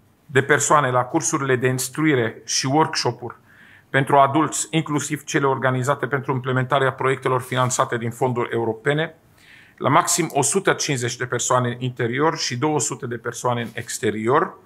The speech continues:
În prezent erau șaptezeci de persoane în interior și maxim două sute de persoane în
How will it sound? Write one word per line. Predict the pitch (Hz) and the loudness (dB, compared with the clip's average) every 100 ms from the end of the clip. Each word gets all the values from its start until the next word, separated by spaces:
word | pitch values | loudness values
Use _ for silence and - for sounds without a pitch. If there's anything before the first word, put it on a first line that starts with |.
| _ _ - _ _ | _ _ -20 _ _
În | 131 143 | 0 0
prezent | 139 135 127 156 160 | 4 2 4 4 2
erau | 143 143 135 | 4 4 4
șaptezeci | - - 160 160 143 127 123 - - - _ 120 | 2 2 2 2 -4 -2 -2 -2 -6 -12 _ -4
de | 123 | -2
persoane | 135 - - 135 131 113 - - _ _ _ | 0 0 4 4 4 0 -4 -18 _ _ _
în | 139 147 | 0 2
interior | 131 131 117 127 135 135 | 2 2 2 2 0 0
și | - 123 | -4 2
maxim | 131 - 131 120 | 2 0 -4 -2
două | 120 123 | 0 0
sute | 113 123 117 | -2 -6 -8
de | 110 | -8
persoane | - 113 - 117 113 110 - _ _ _ | -8 -8 -4 -2 -2 -6 -12 _ _ _
în | 117 113 117 | 0 2 0